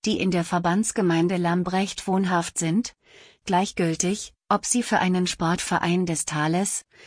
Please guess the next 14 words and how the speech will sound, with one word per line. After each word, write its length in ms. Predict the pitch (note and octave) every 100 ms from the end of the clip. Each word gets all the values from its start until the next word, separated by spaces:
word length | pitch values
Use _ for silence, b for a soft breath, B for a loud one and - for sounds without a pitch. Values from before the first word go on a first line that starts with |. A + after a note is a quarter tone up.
| B B
oder 260 | F#3 F#3+ F#3
einen 320 | E3+ F3 -
auswärtigen 720 | F3 G3+ - F3+ G3 F#3+ G3
Verein 400 | - F#3 F3 F3
starten, 600 | - E3+ D#3+ - E3+ D#3+ _ _ _ -
oder 260 | F#3 F3 E3
Sportler, 500 | - E3 - A3+ F#3+
die 160 | D#3+
zwar 340 | - - F3 F#3
außerhalb 540 | A3 A3+ G3+ G#3 -
der 160 | G3 F#3
V 260 | D#3+ D#3+
G 280 | F#3 G#3 F#3
wohnen, 480 | F#3+ E3+ D3+ D3+